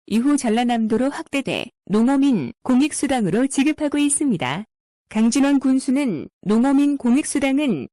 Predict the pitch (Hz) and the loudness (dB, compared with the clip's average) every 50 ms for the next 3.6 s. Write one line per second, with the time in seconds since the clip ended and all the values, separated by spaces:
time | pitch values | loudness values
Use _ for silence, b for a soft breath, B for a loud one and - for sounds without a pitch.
0 | _ - 170 220 240 240 262 262 269 269 _ - 214 233 254 277 294 294 _ - | _ -2 0 2 2 2 2 2 0 -2 _ -2 0 2 2 2 0 -2 _ -2
1 | 185 233 240 277 294 285 - - 240 226 240 311 294 - 294 269 - 262 262 254 | 0 2 2 2 0 -2 -2 -2 -2 0 0 -2 -2 -2 -2 -2 -2 -2 -4 -2
2 | - 240 226 226 262 277 277 277 226 202 220 226 220 247 247 247 - 208 214 214 | -2 0 0 2 2 2 0 0 0 0 0 0 0 0 0 -2 -2 -4 -4 -2
3 | 214 208 - 160 151 - 208 202 156 113 - | -2 -2 -4 -6 -4 -2 -2 -2 -2 -4 -6